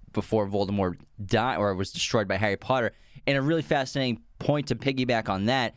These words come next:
is Mad-Eye Moody's first lesson with Defense Against the Dark Arts that we see is he's talking about these Death Eaters and how they've returned and, and how there are dark wizards out there wanting to do harm to innocent people, and how a lot of them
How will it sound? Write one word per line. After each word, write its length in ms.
is 200
Mad-Eye 320
Moody's 380
first 400
lesson 580
with 160
Defense 320
Against 220
the 40
Dark 260
Arts 180
that 120
we 100
see 360
is 160
he's 160
talking 380
about 200
these 180
Death 260
Eaters 220
and 100
how 140
they've 180
returned 500
and, 180
and 100
how 140
there 140
are 40
dark 300
wizards 380
out 180
there 160
wanting 280
to 120
do 160
harm 320
to 180
innocent 360
people, 480
and 260
how 460
a 60
lot 320
of 180
them 380